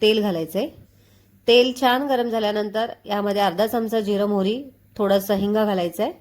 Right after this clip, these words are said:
त्यानंतर पाच सहा हिरव्या मिरच्या बारीक कट करून घालायच्या आहेत. कढीपत्ता बारीक चिरून घालायचा आहे. इथे मी दोन मध्यम आकाराचे बारीक चिरून घेतलेले कांदे घातलेले आहेत. आता हे कांदे आपल्याला साधारण एक ते दोन मिनिटभर परतून घ्यायचे.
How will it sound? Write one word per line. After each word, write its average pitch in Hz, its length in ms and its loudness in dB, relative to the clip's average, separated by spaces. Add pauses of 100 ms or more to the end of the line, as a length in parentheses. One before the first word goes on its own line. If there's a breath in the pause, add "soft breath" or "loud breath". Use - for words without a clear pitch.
(460 soft breath)
त्यानंतर 240 540 2
पाच 220 360 -4
सहा 240 140 0
हिरव्या 214 380 -4
मिरच्या 214 320 -4
बारीक 196 280 -4
कट 214 120 -4
करून 208 240 -4
घालायच्या 180 380 -4
आहेत. 254 120 -8 (520 soft breath)
कढीपत्ता 262 520 2
बारीक 226 280 2
चिरून 220 320 -6
घालायचा 185 400 -6
आहे. 262 100 -10 (680)
इथे 233 260 4
मी 262 180 2
दोन 240 220 4
मध्यम 262 360 2
आकाराचे 247 480 0
बारीक 208 280 -2
चिरून 226 260 -2
घेतलेले 214 340 -2
कांदे 190 360 0
घातलेले 190 420 -2
आहेत. 175 200 -4 (560 soft breath)
आता 208 180 2
हे 254 140 4
कांदे 226 300 0
आपल्याला 233 360 -2
साधारण 196 460 -4 (120)
एक 226 260 -6
ते 254 80 0
दोन 220 280 2
मिनिटभर 226 520 0
परतून 196 420 0
घ्यायचे. 196 360 -2